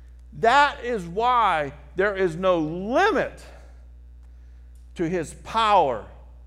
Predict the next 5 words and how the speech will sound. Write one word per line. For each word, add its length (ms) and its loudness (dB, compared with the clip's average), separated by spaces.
his 180 -8
omniscience. 880 0
The 320 -6
God 580 2
created 720 0